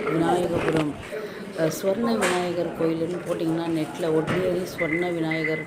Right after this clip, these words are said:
டெம்பிள்னு போட்டிங்கன்னா வந்துடுது Google-ல. அற்புதமான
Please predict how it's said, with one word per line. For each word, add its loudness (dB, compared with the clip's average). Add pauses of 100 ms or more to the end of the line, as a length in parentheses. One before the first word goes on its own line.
டெம்பிள்னு -2
போட்டிங்கன்னா -2
வந்துடுது -2
Google-ல. -2 (720)
அற்புதமான 2